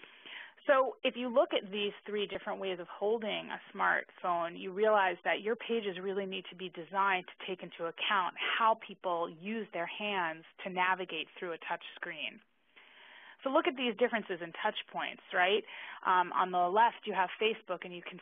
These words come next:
see that it's really easy. It's th-, those are thick arrows and big spaces to hit on those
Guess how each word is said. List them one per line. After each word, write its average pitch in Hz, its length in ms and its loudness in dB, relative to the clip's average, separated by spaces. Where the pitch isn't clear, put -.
see 247 180 0
that 175 100 2
it's 165 140 -8
really 220 360 -2
easy. 185 440 -4
It's - 140 -14
th-, 202 160 -2
those 208 140 -2
are 185 100 -8
thick 233 280 4
arrows 202 580 4
and 175 220 -10
big 220 300 2
spaces 175 640 -4
to 180 160 -8
hit 220 160 0
on 180 160 -2
those 180 140 -4